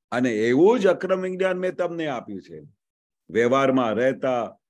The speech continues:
છોકરા છોકરીઓને લગ્ન કરાવતા, business કરતા, ધંધો કરતા, બધું જે કંઈ પણ વ્યવહાર કરતા, અને તમે file number એક થી આ પૂતગલથી છૂટા રહી શકો છો.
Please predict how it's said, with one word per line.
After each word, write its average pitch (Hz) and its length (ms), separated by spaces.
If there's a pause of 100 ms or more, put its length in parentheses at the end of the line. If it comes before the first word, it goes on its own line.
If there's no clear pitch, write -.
(240)
છોકરા 131 300
છોકરીઓને 117 540
લગ્ન 107 360
કરાવતા, 120 640
business 117 560
કરતા, 117 380
ધંધો 107 440
કરતા, 117 440
બધું 104 420
જે 123 200
કંઈ 131 220
પણ 120 180
વ્યવહાર 110 340
કરતા, 113 580 (480)
અને 117 160
તમે 117 480 (1200)
file 123 260
number 113 340
એક 120 320
થી 123 180
આ 110 100
પૂતગલથી 113 500
છૂટા 104 420
રહી 120 260
શકો 131 340
છો. 131 260